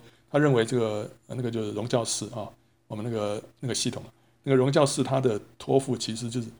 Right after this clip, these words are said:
就是教导这一份。但是如果你在专，在这一份上面忠心的去传达就好。但是后来他又跑去建造教会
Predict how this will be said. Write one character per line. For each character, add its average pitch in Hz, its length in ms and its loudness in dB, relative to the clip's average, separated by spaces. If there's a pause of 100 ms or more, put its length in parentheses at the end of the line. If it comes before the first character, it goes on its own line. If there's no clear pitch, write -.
(220)
就 151 100 0
是 135 100 0
教 131 160 2
导 101 140 0
这 101 140 -4
一 95 100 -4
份。 95 240 -6 (840)
但 156 120 6
是 160 100 0
如 151 80 6
果 180 80 6
你 120 140 2
在 139 120 2
专， 147 300 2
在 151 160 6
这 160 160 4
一 170 60 6
份 160 120 4
上 131 140 2
面 113 140 -4
忠 139 240 2
心 139 200 0
的 117 120 0
去 113 260 -2
传 107 220 -6
达 107 200 -2 (920)
就 151 100 2
好。 - 280 -2 (320)
但 151 120 4
是 139 60 2
后 160 140 8
来 139 80 10
他 143 80 8
又 139 80 8
跑 98 160 -4
去 117 340 -4
建 135 180 0
造 117 140 0
教 113 180 0
会 110 220 -4